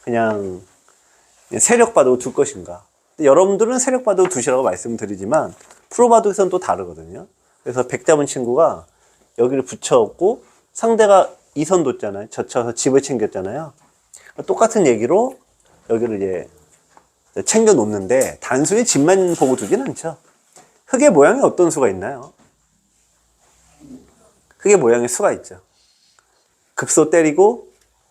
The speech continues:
예, 또, 예, 수가 나죠.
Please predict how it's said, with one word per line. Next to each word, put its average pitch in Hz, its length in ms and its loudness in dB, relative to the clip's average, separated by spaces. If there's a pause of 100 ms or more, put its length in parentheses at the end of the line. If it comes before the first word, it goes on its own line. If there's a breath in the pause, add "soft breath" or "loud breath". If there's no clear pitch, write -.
(560)
예, 110 80 -6
또, 107 540 0 (400)
예, 185 260 -6
수가 175 220 0
나죠. 87 340 -4